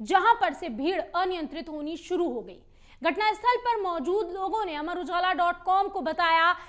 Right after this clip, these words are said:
कि बाबा को पिछले दरवाजे से निकाल दिया गया, लेकिन उनकी रंगोली के चक्कर में सवा सौ लोगों की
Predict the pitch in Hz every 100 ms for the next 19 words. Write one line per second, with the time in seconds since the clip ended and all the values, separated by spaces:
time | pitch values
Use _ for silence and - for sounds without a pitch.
0 | - - 349 269 330 339 415 - 392 381
1 | 403 392 - 370 269 339 330 339 349 392
2 | 381 392 403 403 440 415 311 254 214 196
3 | - - - - - - 254 294 285 262
4 | 302 269 254 285 320 349 320 - 294 285
5 | - 392 294 - - - - - - 330
6 | 330 302 302 269 247 247 247 311 - 233
7 | 233